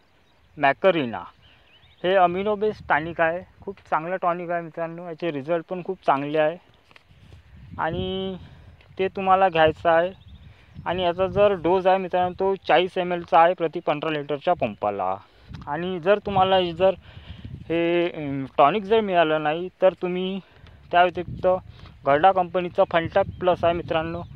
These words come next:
खूप नावाजलेलं आहे आणि खूप दिवसापासून आपण याचा वापर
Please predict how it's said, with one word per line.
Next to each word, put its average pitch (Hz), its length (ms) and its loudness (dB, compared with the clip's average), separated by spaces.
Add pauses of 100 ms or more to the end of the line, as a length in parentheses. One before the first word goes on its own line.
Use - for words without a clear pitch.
(560)
खूप 190 160 -8 (240)
नावाजलेलं 175 640 2
आहे 170 220 4
आणि 175 460 -6 (180)
खूप 180 200 -6
दिवसापासून 165 1080 0
आपण 165 240 -4
याचा 165 220 0
वापर 165 300 4